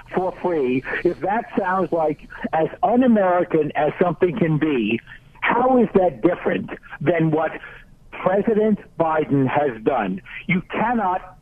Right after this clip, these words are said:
in-, with intellectual honesty, make any distinction. However, my hypothetical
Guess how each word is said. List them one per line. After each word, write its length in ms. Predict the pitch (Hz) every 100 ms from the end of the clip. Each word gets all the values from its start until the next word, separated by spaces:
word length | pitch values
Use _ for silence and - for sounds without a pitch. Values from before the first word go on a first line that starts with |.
| - -
in-, 220 | 240 226 175
with 200 | 165 160
intellectual 760 | 196 208 214 208 202 226 214 190
honesty, 680 | 175 170 156 156 135 110 113 - -
make 260 | 165 160 156
any 260 | 170 175
distinction. 840 | 165 151 - 151 131 - - 180 - - - -
However, 600 | 160 180 180 180 165 156 - -
my 380 | 147 160 208 269
hypothetical 960 | 196 160 - 135 - 127 123 127 139